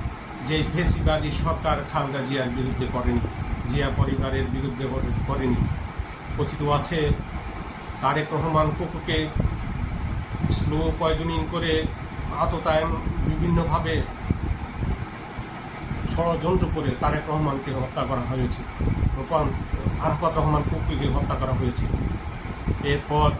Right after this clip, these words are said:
তারেক রহমানকে পেটোয়া বাহিনী দিয়ে নির্যাতন করে তার অনিচ্ছার বিরুদ্ধে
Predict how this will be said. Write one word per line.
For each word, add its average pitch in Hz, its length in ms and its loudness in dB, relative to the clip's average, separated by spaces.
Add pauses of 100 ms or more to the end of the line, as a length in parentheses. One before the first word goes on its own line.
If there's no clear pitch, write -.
(640)
তারেক 156 320 2
রহমানকে 160 640 2 (540)
পেটোয়া 165 400 4
বাহিনী 165 340 2
দিয়ে 165 260 -2
নির্যাতন 170 560 2 (100)
করে 175 300 0 (720)
তার 160 300 2
অনিচ্ছার 185 520 2
বিরুদ্ধে 151 440 -2